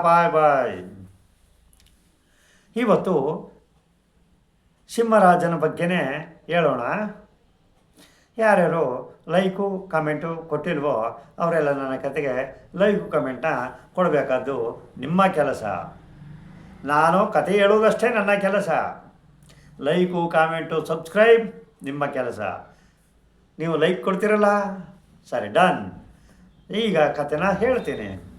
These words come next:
ಒಂದು ಸುಂದರವಾದ ಕಾಡಿನಲ್ಲಿ ಒಂದು ತೋಳ ಒಂದು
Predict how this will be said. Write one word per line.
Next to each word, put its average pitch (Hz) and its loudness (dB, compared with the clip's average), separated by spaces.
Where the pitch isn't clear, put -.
ಒಂದು 220 2
ಸುಂದರವಾದ 208 6
ಕಾಡಿನಲ್ಲಿ 151 0
ಒಂದು 214 0
ತೋಳ 196 2
ಒಂದು 151 -2